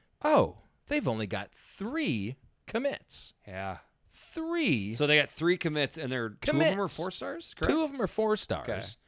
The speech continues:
Speaker 1: And the other one's like a mid, th-, mid to low three-star developmental
Speaker 2: Okay.
Speaker 1: guy.
Speaker 2: Okay.
Speaker 1: But
Speaker 2: What's going on?
Speaker 1: Make no mistake, things are not going well. I can tell you, it, it,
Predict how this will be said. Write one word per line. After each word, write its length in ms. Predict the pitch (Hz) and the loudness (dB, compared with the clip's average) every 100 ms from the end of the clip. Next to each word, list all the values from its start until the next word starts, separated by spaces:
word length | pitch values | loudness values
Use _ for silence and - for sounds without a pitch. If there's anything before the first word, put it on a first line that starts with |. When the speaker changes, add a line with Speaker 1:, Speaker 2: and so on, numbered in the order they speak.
| _ - - | _ -20 -6
Speaker 1:
And 120 | 143 | 0
the 40 | 185 | 2
other 140 | 190 | 2
one's 240 | 175 156 143 | 2 -2 0
like 260 | 135 - | -2 0
a 100 | 147 127 | -6 -6
mid, 460 | 113 170 175 151 120 - | -2 2 2 2 -6 -14
th-, 120 | 143 | -12
mid 240 | - 170 160 | -2 0 4
to 80 | 156 | 6
low 180 | 143 | 6
three-star 560 | 127 - 127 120 131 117 | 4 0 -2 0 0 2
developmental 500 | 104 113 110 113 107 | 2 4 4 4 2
Speaker 2:
Okay. 60 | 101 | 0
Speaker 1:
guy. 260 | 104 98 95 | 0 -2 -4
Speaker 2:
Okay. 280 | - 101 104 - _ _ _ _ - | -4 -6 -6 -12 _ _ _ _ -10
Speaker 1:
But 160 | 113 151 | 2 4
Speaker 2:
What's 120 | 135 | 4
going 120 | 226 | -2
on? 180 | 214 196 _ _ 143 | -6 -8 _ _ 0
Speaker 1:
Make 320 | 151 196 175 | 4 4 4
no 160 | 175 | 2
mistake, 580 | 165 127 - 95 71 - - | 2 0 0 -2 -4 -12 -14
things 420 | - 180 208 190 | -2 0 0 -2
are 120 | 151 | -4
not 260 | 131 123 101 | -4 -4 -4
going 300 | 101 90 87 | -4 -2 -4
well. 260 | 73 - _ _ _ _ _ | -8 -12 _ _ _ _ _
I 80 | 117 | -4
can 140 | 120 123 | -4 -2
tell 160 | 147 | 0
you, 200 | 151 123 - | 0 -2 -6
it, 180 | 135 - - _ - | -10 -10 -20 _ -16
it, 120 | - | -16